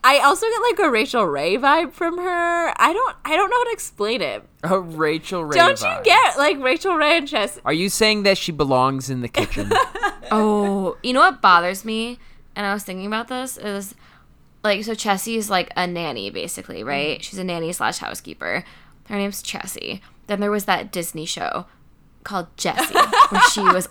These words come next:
Speaker 3: also a nanny and a housekeeper for those, like, kids in New York, whatever.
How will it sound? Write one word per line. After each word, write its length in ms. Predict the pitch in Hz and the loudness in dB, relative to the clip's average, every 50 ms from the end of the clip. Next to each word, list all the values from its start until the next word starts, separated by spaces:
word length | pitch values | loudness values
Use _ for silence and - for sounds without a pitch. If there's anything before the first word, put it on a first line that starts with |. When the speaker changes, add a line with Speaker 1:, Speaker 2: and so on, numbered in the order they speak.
| - | 6
Speaker 3:
also 540 | - 202 196 190 - - 190 180 180 180 - - | 8 8 8 8 4 4 6 6 6 6 6 4
a 80 | 202 202 | 4 4
nanny 560 | 202 202 196 190 180 175 175 165 151 160 - - | 4 4 4 4 4 4 2 0 -2 -2 0 0
and 140 | 185 180 | 0 0
a 60 | 160 170 | 0 -2
housekeeper 920 | 175 185 170 156 165 165 - - - 170 165 - 156 - - 113 156 - - - | 0 0 0 0 0 -4 -10 -10 -10 -10 -10 -8 -8 -6 -6 -6 -8 -8 -10 -8
for 120 | 196 175 | -8 -6
those, 280 | 165 165 147 160 160 180 | -6 -6 -8 -8 -8 -8
like, 240 | 143 120 - - | -8 -8 -10 -14
kids 420 | - - 196 185 147 101 160 165 - | -16 -10 -8 -8 -8 -8 -10 -10 -10
in 260 | 170 170 151 156 - - - | -10 -10 -10 -12 -16 -14 -14
New 100 | 170 156 | -12 -12
York, 260 | - 151 123 - - | -10 -10 -12 -10 -10
whatever. 360 | 147 143 101 120 113 123 170 | -8 -8 -8 -8 -8 -8 -10